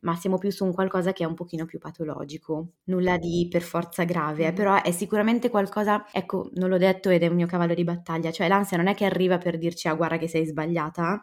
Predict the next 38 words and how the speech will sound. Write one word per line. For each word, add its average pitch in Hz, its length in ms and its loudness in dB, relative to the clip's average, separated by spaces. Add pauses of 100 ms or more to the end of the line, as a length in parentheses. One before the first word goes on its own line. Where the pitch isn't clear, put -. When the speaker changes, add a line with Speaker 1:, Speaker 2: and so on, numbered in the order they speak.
Speaker 1:
ma 190 180 6
anzi 175 480 2 (500)
arriva 220 300 4
per 196 200 2
dirci: 165 540 -2 (300)
"Ti 269 100 -2
ricordi 247 380 2
le 214 80 2
due 190 120 2
frecce 185 380 0
là 170 100 2
sotto? 190 540 0
C'era 302 240 0
un 320 120 6
bisogno 190 460 4
da 180 120 2
qualche 175 320 -2
parte, 170 460 -2
forse 202 300 -4
anche 175 220 0
un'emozione, 180 680 -2
che 247 140 0
stai 233 180 -2
schiacciando 180 960 0 (260)
in 185 120 0
funzione 190 420 0
di 175 100 0
quei 175 160 -2
doveri 160 320 -2
lì". 151 260 -8 (140)
E - 100 0
quindi 240 300 6
l'ansia 190 360 2
viene 208 240 4
fuori 240 320 2
per 196 200 0
dirci 190 380 -4
che, 175 340 0